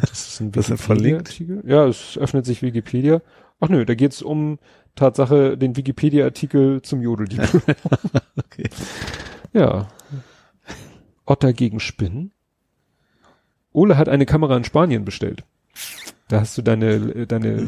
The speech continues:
Speaker 1: jetzige Kamera, hast du doch.
Speaker 2: Ach, stimmt.
Speaker 1: Und
Speaker 2: Ja,
Speaker 1: da,
Speaker 2: also
Speaker 1: und
Speaker 2: Amazon E S.
Speaker 1: Genau,
Speaker 2: Ja.
Speaker 1: beim spanischen
Speaker 2: Stimmt.
Speaker 1: Amazon. Aus der Zeit stammt ja, funktioniert der eigen-, lebt der eigentlich noch?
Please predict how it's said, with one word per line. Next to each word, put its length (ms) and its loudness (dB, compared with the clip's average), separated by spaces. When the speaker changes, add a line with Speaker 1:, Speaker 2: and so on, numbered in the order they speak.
Speaker 1:
jetzige 1200 0
Kamera, 440 0
hast 180 -4
du 40 -10
doch. 180 -4
Speaker 2:
Ach, 160 0
stimmt. 520 0
Speaker 1:
Und 60 2
Speaker 2:
Ja, 120 6
Speaker 1:
da, 40 4
Speaker 2:
also 280 4
Speaker 1:
und 80 -2
Speaker 2:
Amazon 540 2
E 120 0
S. 380 -2
Speaker 1:
Genau, 360 2
Speaker 2:
Ja. 100 0
Speaker 1:
beim 80 0
spanischen 420 -6
Speaker 2:
Stimmt. 120 -6
Speaker 1:
Amazon. 340 -4
Aus 180 0
der 140 4
Zeit 260 2
stammt 240 2
ja, 240 0
funktioniert 560 -2
der 120 2
eigen-, 340 -4
lebt 300 0
der 120 2
eigentlich 360 -2
noch? 300 -6